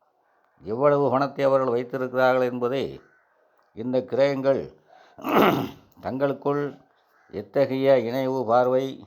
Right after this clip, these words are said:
போன்ற தொடர்புகளை பெறுவதை பொறுத்தே அமைகிறது. பத்து கோடிக்கு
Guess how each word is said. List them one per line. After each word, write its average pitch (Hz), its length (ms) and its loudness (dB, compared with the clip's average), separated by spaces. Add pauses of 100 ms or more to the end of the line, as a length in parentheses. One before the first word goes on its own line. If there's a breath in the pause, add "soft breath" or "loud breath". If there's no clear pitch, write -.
(180)
போன்ற 123 440 -2
தொடர்புகளை 127 600 -2 (1300)
பெறுவதை 135 440 2 (600)
பொறுத்தே 127 380 -2
அமைகிறது. 113 500 -2 (2750)
பத்து 107 280 -2
கோடிக்கு 143 520 0